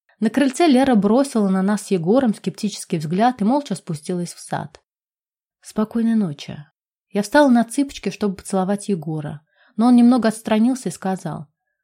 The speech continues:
"Я рад, что ты появилась в моих перемещениях". Его глаза немного мерцали, отражая свет уличного фонаря. Он был серьезен, лишь уголок рта немного приподнимался, выдавая его теплое отношение ко мне.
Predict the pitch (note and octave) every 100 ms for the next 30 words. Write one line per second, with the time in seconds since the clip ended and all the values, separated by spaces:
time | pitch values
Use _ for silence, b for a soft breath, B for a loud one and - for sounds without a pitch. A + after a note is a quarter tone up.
0 | _ - E3 F#3 G3 A3 - E3 D#3+ F3+
1 | F3 F3 F3+ - D#3 D3+ - D#3+ D#3 D#3
2 | D3 - C#3+ D3 D3+ - _ _ _ _
3 | _ _ G#3 A3 A#3+ A#3+ D4 A3 A#3 G#3+
4 | G#3+ G#3 - A#3 C4+ B3 F#3 F#3+ F#3 A#3+
5 | A3+ - F#3+ B3+ G3 G3 - F#3+ F#3 F3
6 | F#3 F#3 F3+ C#3+ D3 _ _ _ _ G#3
7 | G#3 D4 C#4 G#3 F3 F3 D#3+ D#3 D3+ _
8 | F3 G3 - G3 G#3+ A#3+ G3+ G3 A3 B3
9 | A#3 G3 A3 G3 G3+ G3+ F3 F3+ F3 G#3+
10 | C4 - D#3+ E3+ G3+ C4+ A#3+ G3 F3+ A#3+
11 | B3+ A3 A3+ F#3 D#3 E3 - E3 E3 F3
12 | E3+ F3+ D3 C#3